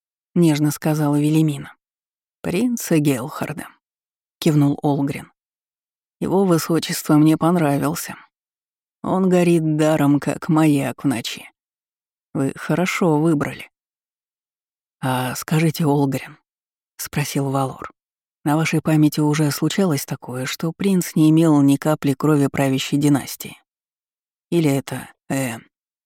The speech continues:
революционный подход нашей государыни?» Велимина протянула руки, и адмирал положил на них младенца.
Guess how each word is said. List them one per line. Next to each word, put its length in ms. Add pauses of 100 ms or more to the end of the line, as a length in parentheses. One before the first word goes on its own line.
(380)
революционный 720
подход 440
нашей 260
государыни?» 720 (1300)
Велимина 520
протянула 560
руки, 280
и 240
адмирал 480
положил 440
на 100
них 240
младенца. 560